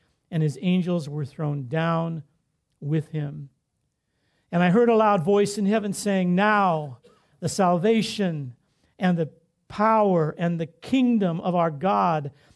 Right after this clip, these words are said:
and the authority of his Christ have come. For the accuser of our brothers has been thrown down, who accuses them day and night before our God."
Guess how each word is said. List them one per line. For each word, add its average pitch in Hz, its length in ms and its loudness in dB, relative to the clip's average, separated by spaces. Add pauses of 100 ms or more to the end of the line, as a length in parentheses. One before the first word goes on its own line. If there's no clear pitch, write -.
and 185 160 2
the 180 80 2
authority 208 720 2
of 165 160 -6
his 180 220 -6
Christ 208 640 -2 (200)
have 196 520 0
come. 147 580 -4 (540)
For 185 100 -4
the 165 160 0
accuser 233 580 0
of 175 160 0
our 180 120 2
brothers 185 680 -2 (340)
has 190 380 0
been 170 240 0
thrown 170 480 0
down, 139 680 -2 (960)
who 165 140 -2
accuses 156 600 -2
them 143 300 -8
day 185 420 0
and 147 160 -4
night 165 380 -4
before 160 340 -8
our 147 160 -8
God." 131 540 -10